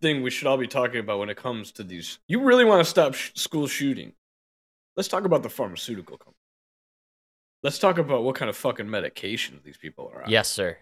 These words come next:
Speaker 2: Absolutely.
Speaker 1: I, I think we need to start more than, "Oh, Frank, you got an anger issue, you went to go talk to a psychiatrist, now you can't have a gun."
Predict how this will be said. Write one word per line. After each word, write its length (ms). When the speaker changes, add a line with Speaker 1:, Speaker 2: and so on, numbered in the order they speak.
Speaker 2:
Absolutely. 500
Speaker 1:
I, 180
I 120
think 240
we 160
need 180
to 80
start 560
more 440
than, 340
"Oh, 240
Frank, 380
you 100
got 180
an 120
anger 300
issue, 240
you 160
went 120
to 60
go 120
talk 240
to 60
a 20
psychiatrist, 760
now 160
you 160
can't 240
have 160
a 60
gun." 320